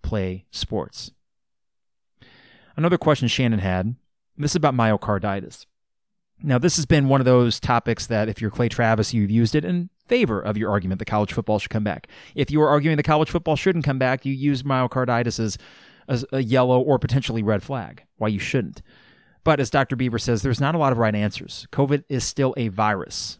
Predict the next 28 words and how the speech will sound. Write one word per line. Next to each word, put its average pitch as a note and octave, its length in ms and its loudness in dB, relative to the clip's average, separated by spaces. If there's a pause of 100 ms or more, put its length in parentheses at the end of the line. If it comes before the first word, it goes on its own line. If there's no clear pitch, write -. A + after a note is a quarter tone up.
We A#2 100 -2
have A2 80 0
people C#3 280 -2
who B2 100 0
have A2 100 -4
had C3 380 -4
it F3+ 160 -4 (340)
and A#2 140 -6
contract B2+ 440 -2
peri-, C#3+ 300 2 (120)
pericarditis, A#2+ 1000 0
I - 60 -12
hope G#2 140 -8
I - 60 -12
got G#2+ 160 -10
that A2+ 100 -2
right, A#2 220 0 (920)
and D3+ 220 2
or F3+ 240 6
myocarditis B2 920 0
every E3+ 300 0
year B2+ 240 4
during A#2+ 240 0
viral B2+ 340 0
season. - 440 -12
So - 160 -2
the B2 80 -2
difficulty C#3 800 -2